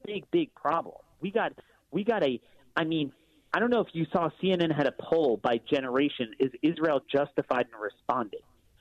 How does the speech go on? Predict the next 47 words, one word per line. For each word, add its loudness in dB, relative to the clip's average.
Now, 2
most 0
of -2
your 0
audience 0
would -6
say -4
they 4
would 0
have -2
the 2
right 0
to -6
wipe 0
Gaza 0
off 2
the -10
map -2
after -4
this, -10
but 0
that 2
wasn't -2
even 2
the 0
question. -2
And, 0
you 0
know, 2
people 2
over 2
sixty-five, -2
it -4
was -2
almost -4
ninety 0
percent. -6
And 0
then 0
it 0
went -2
down 0
and 0
down. 0
And -2
people 0
under 0